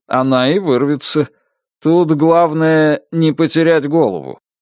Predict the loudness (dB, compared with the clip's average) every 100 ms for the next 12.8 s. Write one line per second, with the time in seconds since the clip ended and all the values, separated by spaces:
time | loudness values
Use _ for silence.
0 | _ _ -6 -2 -2 0 0 0 -4 -2
1 | -2 0 0 2 0 0 0 2 0 0
2 | -2 0 0 0 2 2 0 -4 _ -8
3 | -4 -2 0 0 0 0 2 0 0 -2
4 | 0 0 0 0 0 0 0 0 -2 -4
5 | -8 -18 _ _ _ _ _ _ _ _
6 | _ _ _ _ -12 -4 -2 0 -2 -2
7 | -2 -2 -4 -2 0 -2 -4 -2 -2 0
8 | -2 0 0 2 2 0 -2 -2 0 0
9 | 0 0 -2 -4 -8 _ _ -8 -6 -2
10 | -2 0 0 0 0 -2 -2 -2 -4 -6
11 | -6 -4 -6 -6 -2 0 0 0 -2 -2
12 | -2 -4 -6 -8 -10 -6 -8 -10